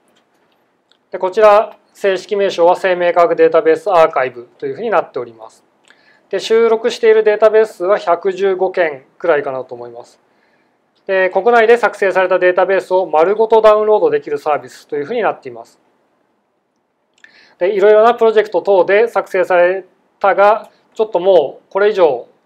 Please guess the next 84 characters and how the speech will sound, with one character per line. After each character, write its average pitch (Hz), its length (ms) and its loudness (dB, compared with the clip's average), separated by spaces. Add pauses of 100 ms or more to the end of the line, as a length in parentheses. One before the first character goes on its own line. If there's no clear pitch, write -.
(140)
維 214 80 -12
持 190 120 -12
す 185 120 -10
る 160 80 -8
こ 165 80 2
と 156 80 -4
は 135 80 -6
難 156 340 0
し 190 280 -10
い - 40 -20
と - 160 -14
い 180 60 -6
う - 20 -4
よ 233 60 0
う 254 60 2
な 208 40 2
デ 165 180 4
ー 160 40 -4
タ 165 100 2
ベ 175 140 0
ー - 20 -2
ス 165 100 -12
で 147 120 -2
す - 80 -10
と 147 100 -8
か、 202 300 0 (320)
も 233 80 -2
し 233 100 -8
く 226 80 2
は 214 60 6
再 214 320 2
利 247 60 -6
用 247 180 4
の 156 100 -2
た 156 140 -2
め 170 320 0
に、 240 280 -6 (360)
え 160 640 -2 (440)
ー、 220 40 -14
皆 190 160 -4
さ 175 100 -4
ん 165 60 -4
に 202 60 -8
再 190 180 0
利 190 60 -6
用 175 100 -2
し - 40 -16
て 185 60 -10
も 160 140 -4
ら 170 80 2
う 180 80 -2
た 190 100 -2
め 240 100 -2
に 240 120 -6
と 180 80 -2
い 165 60 0
う - 20 -10
こ 190 100 -6
と 240 80 2
で、 185 300 0
え 147 640 -2
ー、 - 20 -20
デ 160 140 2
ー - 20 0
タ 160 100 -2
の 151 80 -6
コ 170 120 0
ピ 165 140 -14
ー 147 160 -6
を 226 160 2
預 160 200 -2
か 156 60 2
ら 143 60 -4
せ 156 140 -8
て 233 100 -4
い 240 60 -6
た 196 100 4
だ 165 80 4
い 156 40 0
た 156 100 -2
も 147 100 -6
の 147 80 -6
な 127 100 -6
ど 117 160 -14